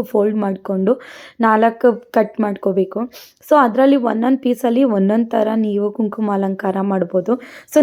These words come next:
ನಿಮ್ಗೆ ಯಾವ ಥರ ಅಲಂಕಾರ ಮಾಡಬೇಕು ಅಂತ ಅನ್ಸುತ್ತೆ ಕುಂಕುಮನ, ಆ ರೀತಿ ಒಂದು ಸೈಡ್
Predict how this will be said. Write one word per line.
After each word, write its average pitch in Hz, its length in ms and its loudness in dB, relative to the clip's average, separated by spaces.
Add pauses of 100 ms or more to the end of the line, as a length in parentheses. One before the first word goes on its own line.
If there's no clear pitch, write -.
ನಿಮ್ಗೆ 254 340 6
ಯಾವ 202 140 4 (140)
ಥರ 277 120 6 (200)
ಅಲಂಕಾರ 247 640 0 (320)
ಮಾಡಬೇಕು 220 500 0
ಅಂತ 208 200 -2
ಅನ್ಸುತ್ತೆ 208 420 -4
ಕುಂಕುಮನ, 220 560 -2 (460)
ಆ 294 40 6 (100)
ರೀತಿ 262 240 2 (160)
ಒಂದು 226 300 4
ಸೈಡ್ 208 260 0